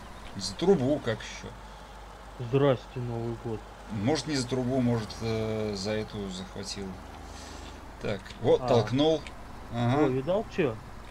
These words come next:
Speaker 1: Так,
Speaker 2: Это
Speaker 1: у-
Speaker 2: че значит?
Speaker 1: это значит, У К сто пятьдесят. Вот так, уезжай отсюда и стоп.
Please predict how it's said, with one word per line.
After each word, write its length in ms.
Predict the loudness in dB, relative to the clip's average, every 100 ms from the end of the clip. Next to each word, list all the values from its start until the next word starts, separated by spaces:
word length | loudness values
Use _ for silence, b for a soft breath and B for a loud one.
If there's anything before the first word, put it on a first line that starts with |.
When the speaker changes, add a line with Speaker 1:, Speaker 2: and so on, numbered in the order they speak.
| -14 -14 -10 -2
Speaker 1:
Так, 140 | 0
Speaker 2:
Это 140 | 2
Speaker 1:
у- 40 | -2
Speaker 2:
че 240 | -2 -6
значит? 260 | -6 -8 -10 -14 -12 -12 -14 -16 -10 -4
Speaker 1:
это 220 | -4 -2
значит, 480 | -4 -2 -4 -6 -8 -10
У 40 | -8
К 220 | -4 -2 -2
сто 220 | -2 -4 -8 -10 -14 -14 -14 -14 -12 -8 -6 -6
пятьдесят. 600 | -8 -8 -10 -6 -4 -4 -6
Вот 100 | -6
так, 200 | -4 -2
уезжай 320 | -2 -2 -2
отсюда 300 | -2 -6 -6
и 220 | -6 -6
стоп. 220 | -6 -6